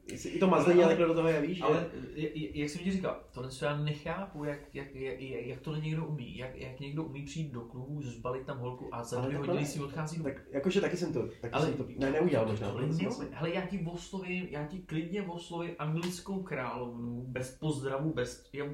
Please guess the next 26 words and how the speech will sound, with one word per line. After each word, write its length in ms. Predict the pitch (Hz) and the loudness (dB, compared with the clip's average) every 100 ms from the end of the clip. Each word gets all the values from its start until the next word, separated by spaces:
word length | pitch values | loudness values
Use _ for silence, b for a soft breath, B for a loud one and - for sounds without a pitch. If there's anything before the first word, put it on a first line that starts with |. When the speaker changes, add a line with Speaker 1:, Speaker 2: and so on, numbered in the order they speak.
| - 180 | -8 -4
Speaker 2:
nebojím 540 | 190 220 226 240 151 | -2 0 -2 -2 -2
se 180 | 127 147 | -4 -6
oslovit 500 | 139 - 160 156 151 | -6 -6 -6 -6 -6
nikoho. 380 | 139 - 127 - b b b b b b b _ - _ | -8 -10 -12 -14 b b b b b b b _ -20 _
Ale 240 | - - 117 | -8 -6 -6
že 160 | - | -4
bych 220 | 120 151 - | -2 -2 -4
přišel 460 | - 120 117 165 | -8 -10 -2 0
k 60 | 151 | 0
holce, 600 | 113 113 120 113 107 110 - b b b b b - | 2 0 0 -6 -6 -8 -14 b b b b b -10
oslovil 600 | - 139 - 151 147 135 120 | -6 -6 0 4 4 2 -2
jí 140 | 127 | -4
za 200 | 127 127 | -6 -4
účelem 520 | 151 147 - 175 175 | -4 -4 -4 -4 -4
toho, 360 | 160 123 117 - | -4 -4 -6 -10
že 180 | 120 120 | -10 -10
si 160 | - 131 | -10 -10
ji 80 | 123 | -10
za 160 | 120 | -10
tři 260 | 113 - 185 | -12 -4 0
hodiny 380 | 175 139 127 143 | 0 0 -4 -8
chci 220 | - 131 | -10 -8
odníst 420 | 120 120 113 110 | -8 -8 -8 -8
na 80 | 120 | -6
hotel 420 | 135 151 120 110 | -2 -2 -2 -4
domů. 280 | 127 160 151 | 2 2 0